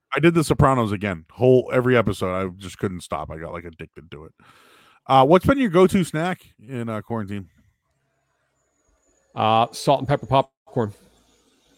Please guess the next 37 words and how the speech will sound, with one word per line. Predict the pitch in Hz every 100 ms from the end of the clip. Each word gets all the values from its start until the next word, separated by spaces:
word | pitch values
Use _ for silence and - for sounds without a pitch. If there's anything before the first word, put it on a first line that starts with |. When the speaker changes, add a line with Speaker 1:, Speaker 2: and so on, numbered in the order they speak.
| _ _ _
Speaker 1:
Salt | - - 101 -
and | 123 98
Speaker 2:
Salt | 131 123
and | 139
Speaker 1:
pepper | 135
Speaker 2:
pepper | 117
Speaker 1:
pop- | 120 127
Speaker 2:
popcorn. | - 139 147 139
Yeah. | 123 113 104
Speaker 1:
You | 120 127 143
do | - 151
Speaker 2:
It's, |
Speaker 1:
the | 143
Speaker 2:
it's |
Speaker 1:
salt | 117 143 143
and |
Speaker 2:
kinda | 127 120
Speaker 1:
pepper | 143 131
on | 127
the | _ -
popcorn? | 151 170 170 151 _ _ _ _ _ _ _ _ -
Speaker 2:
No, | 127 123 117
it's, | -
uh, | 127 117 120
it's | 117
like, | 117
it's | 104 101
like | 104 95 _ -
Pop | - 120 -
Smart | - 120 117 110
or | 104
Pop | - 107 95
some, | 117 98
like, | 104 95
some | - 139 113 104
brand | 113 107
name. | 104 101 98 95